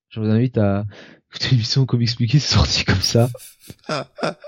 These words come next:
Voilà, mais non, Slam Dunk, c'est, Sla-, Slam Dunk, c'est, ce qui est incroyable avec cette œuvre, c'est que tu le relis encore aujourd'hui,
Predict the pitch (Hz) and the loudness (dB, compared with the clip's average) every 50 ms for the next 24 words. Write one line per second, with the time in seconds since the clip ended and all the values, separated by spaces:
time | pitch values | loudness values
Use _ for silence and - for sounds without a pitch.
0 | 640 - _ _ _ 605 587 _ _ _ _ _ _ _ _ _ _ - _ - | -20 -20 _ _ _ -20 -20 _ _ _ _ _ _ _ _ _ _ -20 _ -20
1 | - _ _ _ _ - - - 180 233 254 262 254 233 240 240 226 208 208 143 | -20 _ _ _ _ -14 -10 -4 -2 0 2 2 2 0 -2 -2 -2 -4 -4 0
2 | - 123 131 135 135 135 139 156 165 127 135 135 131 135 135 135 147 147 147 143 | 2 4 4 6 4 4 2 2 0 -2 -2 0 2 2 2 2 0 0 0 0
3 | 131 120 113 113 - - 113 113 117 123 127 123 - - - 101 95 92 - - | -2 -2 -4 -6 -4 -4 -2 -2 -2 -4 -4 -6 -6 -10 -12 -12 -12 -12 -14 -14
4 | - 80 - - - - - - - - 135 143 147 151 147 160 175 175 - - | -16 -16 -10 -10 -10 -10 -10 -12 -2 0 2 2 2 0 -2 -2 -4 -4 -4 -4
5 | - 135 117 107 - - - 131 123 127 127 - - - 131 135 143 139 123 117 | -2 -2 -2 -2 -4 -4 -2 0 0 0 -2 -2 -2 0 2 2 2 2 0 -2
6 | 107 - - 110 113 - 131 131 127 - - 107 - - 113 113 113 123 127 139 | -4 -4 -6 -8 -4 0 -2 -2 -2 -2 -6 -8 -4 -2 -2 0 2 2 2 4
7 | 139 131 123 - 131 123 120 117 110 110 113 117 127 139 | 2 2 0 -2 -2 -2 0 0 0 0 0 0 -2 -2